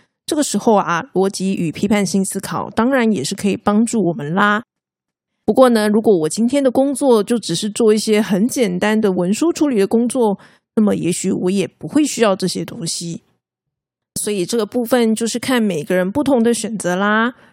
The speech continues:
如果今天我是要在公司工作上班，然后呢，期望能够越爬越高，取得一个很不错的薪水的话，那么除非我今天有什么特殊的专业技术，这个技术啊，没有人会，只有我会。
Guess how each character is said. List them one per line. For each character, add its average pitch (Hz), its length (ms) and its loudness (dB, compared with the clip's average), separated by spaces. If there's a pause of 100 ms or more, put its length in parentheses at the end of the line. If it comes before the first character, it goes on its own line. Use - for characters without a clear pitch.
(180)
如 202 80 0
果 214 180 4
今 233 220 -2
天 233 400 2
我 - 80 -4
是 - 140 -4
要 208 140 0
在 208 220 -2
公 226 200 2
司 240 300 -2
工 262 220 2
作 254 280 0
上 240 280 0
班， 262 320 0 (320)
然 160 120 -2
后 214 140 2
呢， 190 200 0
期 - 280 -6
望 214 280 0
能 180 140 -2
够 208 160 0
越 262 180 2
爬 226 220 -2
越 262 180 2
高， 254 300 2
取 - 160 -8
得 180 180 -2
一 196 80 -6
个 180 240 0
很 170 220 -12
不 214 100 0
错 302 220 0
的 247 80 4
薪 320 240 -4
水 254 200 -2
的 214 120 -2
话， 233 340 0 (640)
那 233 60 2
么 202 140 2
除 - 180 -8
非 240 240 4
我 202 160 -2
今 208 220 -2
天 233 340 2 (220)
有 170 120 -2
什 170 140 -6
么 156 120 -8
特 311 360 0
殊 254 240 -2
的 208 140 2
专 220 260 -2
业 240 200 0
技 - 280 -6
术， - 320 -6 (280)
这 - 100 -6
个 170 80 -2
技 196 200 -6
术 190 220 -4
啊， 143 200 -8
没 175 160 -2
有 294 180 2
人 202 240 2
会， 202 260 0
只 175 160 -6
有 214 80 2
我 226 280 -4
会。 - 320 0